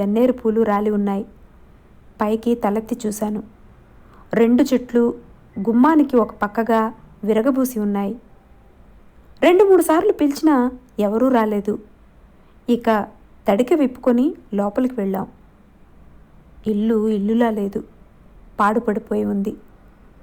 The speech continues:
లోపల మొక్కలన్నీ ఎండిపోయినవి ఎండిపోగా మిగిలినవి చీడపట్టిపోయాయి. పెరడంతా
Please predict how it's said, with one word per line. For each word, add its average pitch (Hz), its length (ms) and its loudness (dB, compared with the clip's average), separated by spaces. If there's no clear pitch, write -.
లోపల 220 340 2
మొక్కలన్నీ 220 760 -2
ఎండిపోయినవి 220 600 0
ఎండిపోగా 208 640 -2
మిగిలినవి 247 540 4
చీడపట్టిపోయాయి. 226 960 -4
పెరడంతా 214 720 0